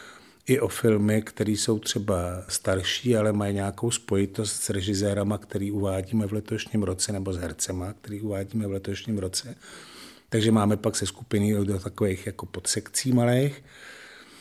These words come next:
No a naplňujeme tradiční sekce. Jednu pro nás připravuje Jaroslav Rona, to je taková hodně jako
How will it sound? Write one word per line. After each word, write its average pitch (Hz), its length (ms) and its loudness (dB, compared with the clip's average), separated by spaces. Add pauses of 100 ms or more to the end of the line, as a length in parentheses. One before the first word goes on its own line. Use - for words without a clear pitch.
(200)
No 117 200 4
a 113 320 6
naplňujeme 117 720 8
tradiční 107 640 2
sekce. - 480 4
Jednu 110 520 6
pro 113 180 2
nás 110 200 4
připravuje 104 800 4
Jaroslav 98 600 -2
Rona, 101 480 0
to 117 160 -2
je 98 240 2
taková 98 480 -4
hodně 95 320 -2
jako 98 560 -4